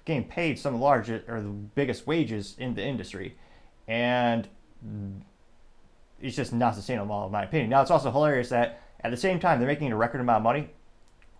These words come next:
half the business blunders in the show, or not half, an,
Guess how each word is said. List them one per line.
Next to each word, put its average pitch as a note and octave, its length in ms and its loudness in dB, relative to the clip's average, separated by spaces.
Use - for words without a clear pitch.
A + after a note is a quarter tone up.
half D3+ 300 0
the C3 60 -2
business A#2+ 280 -2
blunders B2 460 0
in A2 280 -4
the G#2 100 -4
show, D3+ 240 4
or D3+ 260 0
not E3 200 2
half, G#2+ 200 2
an, A#2 140 -8